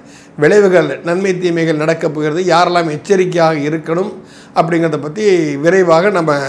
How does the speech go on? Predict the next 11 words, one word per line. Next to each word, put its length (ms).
ஒவ்வொரு 340
ராசி 380
ரீதியாக 500
பார்ப்போம். 500
கடகராசி 580
நேயர்களே, 580
உங்கள் 320
ரா-, 480
ராசிக்கு 480
பாக்கியாதிபதி 840
குரு 380